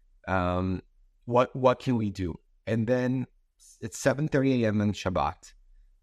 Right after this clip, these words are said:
Obviously, everybody should be asleep, right? It's Simchat Torah. And I pick up my phone, which is, by the way, usually closed, and it's, it's usually I, I,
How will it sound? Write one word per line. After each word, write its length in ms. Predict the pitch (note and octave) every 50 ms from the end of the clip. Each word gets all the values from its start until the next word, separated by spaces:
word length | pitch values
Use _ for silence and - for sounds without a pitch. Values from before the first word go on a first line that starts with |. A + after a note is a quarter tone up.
| - - - -
Obviously, 360 | G#2+ A#2 A#2 A#2+ - A2 G#2
everybody 320 | - G2 F#2+ D#2 E2 D#2+ E2
should 200 | - - E2 E2
be 120 | F2 E2
asleep, 320 | E2+ - - G2 F#2 F2 -
right? 240 | F2 E2+ F#2 G2 F#2
It's 160 | E2 - -
Simchat 300 | - F2+ - - F2+ -
Torah. 280 | F2+ - - - - - _ _ _ - - - _ _ _ - - _ _ -
And 160 | G2 A2 G#2+
I 100 | G2+ G#2
pick 220 | - - C3+ C3 -
up 120 | C3+ A2+
my 160 | A#2 A2 G#2+
phone, 340 | G2+ - - F2 E2 F2+ F#2
which 160 | G2 - -
is, 80 | G#2+ F#2
by 120 | G2+ G2
the 60 | G2+
way, 60 | G2 G2
usually 340 | G2 G#2 G#2+ G#2+ G2+ F#2+
closed, 360 | - - - G2+ F#2 F#2 F2 -
and 280 | D#2 D2+ D2+ D#2 E2 - - -
it's, 160 | F2+ - -
it's 180 | - F#2+ - -
usually 380 | G2+ F#2 E2+ F#2 F2 F2 E2
I, 160 | D#2 D2+ E2 - -
I, 80 | F2+